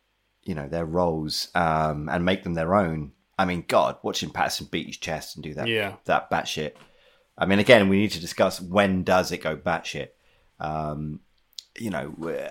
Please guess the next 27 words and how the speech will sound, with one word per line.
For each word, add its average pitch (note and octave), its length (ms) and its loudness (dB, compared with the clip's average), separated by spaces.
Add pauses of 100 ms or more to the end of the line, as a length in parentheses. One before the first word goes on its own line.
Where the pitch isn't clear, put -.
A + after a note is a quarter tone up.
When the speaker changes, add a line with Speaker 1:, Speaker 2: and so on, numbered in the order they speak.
Speaker 1:
how D3 140 8
much C3+ 180 6
of A2 80 4
that A#2+ 160 12
was, A2 140 0
like, F#2+ 280 4
left G#2+ 320 0
in F#2 220 2
because, F2 720 -4 (360)
Jesus, - 320 -4
they E2 80 -4
were D2 100 -12
great. E2 320 -2 (380)
They G2 100 2
had E2 180 -6
great, F2 280 0 (100)
you E2+ 140 -8
know, D2+ 240 -6
there F2+ 120 -2
was - 100 -6
a - 40 -10
great F2 260 -4 (260)
moment F2 340 -2
on D#2+ 120 -8
set. G2 340 -8 (100)
Speaker 2:
Yeah. G2+ 280 -6 (140)
Speaker 1:
Um, D2+ 680 -8